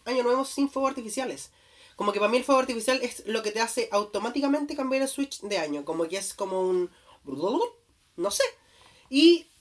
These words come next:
eh, bueno, ahí voy a estar hablando de las cábalas. Hay una cábala que involucra eso para mí, ¿cachai? Entonces... Mmm, qué rabia.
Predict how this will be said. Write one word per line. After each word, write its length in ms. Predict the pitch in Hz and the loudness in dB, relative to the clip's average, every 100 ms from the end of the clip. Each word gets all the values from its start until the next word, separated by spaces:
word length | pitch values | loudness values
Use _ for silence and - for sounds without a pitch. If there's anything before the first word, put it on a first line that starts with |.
| - - | -14 -2
eh, 420 | 233 226 220 214 | 2 2 2 0
bueno, 140 | 220 214 | 2 4
ahí 60 | |
voy 100 | 240 | 4
a 20 | |
estar 160 | 240 240 | 4 4
hablando 240 | 233 240 | 4 4
de 60 | 240 | 2
las 80 | - | 2
cábalas. 360 | 247 254 247 - | 2 2 0 2
Hay 120 | 254 | 4
una 160 | 269 | 4
cábala 340 | 254 269 269 262 | 4 4 4 2
que 160 | 262 | 0
involucra 540 | 240 254 247 269 269 247 | 2 6 6 6 4 4
eso 220 | 226 208 | 2 0
para 120 | 175 | 0
mí, 100 | 170 | 0
¿cachai? 280 | 160 156 220 | -2 -2 0
Entonces... 420 | 226 247 247 262 - - - - - | 2 2 4 2 2 -12 -20 -20 -18
Mmm, 600 | - 370 453 339 294 240 240 | 0 4 4 4 2 0 -2
qué 140 | 320 | -2
rabia. 460 | 370 453 480 294 | 2 2 2 -2